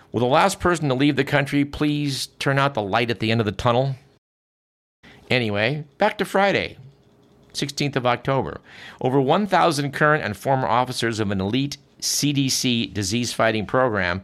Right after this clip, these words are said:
signed an open letter decrying the nation's public health response to coronavirus. The signatories, members of the Epidemic Intelligence Service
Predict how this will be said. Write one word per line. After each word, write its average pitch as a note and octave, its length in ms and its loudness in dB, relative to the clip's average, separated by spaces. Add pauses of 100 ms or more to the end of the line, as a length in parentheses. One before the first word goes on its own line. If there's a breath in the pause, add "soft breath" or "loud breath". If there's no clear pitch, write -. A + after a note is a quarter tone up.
(460 loud breath)
signed D3+ 360 2
an D3 140 0
open F#3+ 300 2
letter B2 300 4
decrying C3 540 0
the C3 80 0
nation's A#2+ 420 -2
public A#2+ 340 0
health A2 220 0
response G#2+ 440 -4
to G2+ 100 -8
coronavirus. F#2+ 840 -4 (640 loud breath)
The F#3 140 0
signatories, C3+ 840 0
members B2+ 340 2
of A#2 160 2
the A2 260 -2
Epidemic B2+ 720 0 (240)
Intelligence A#2 640 0
Service A#2 600 -2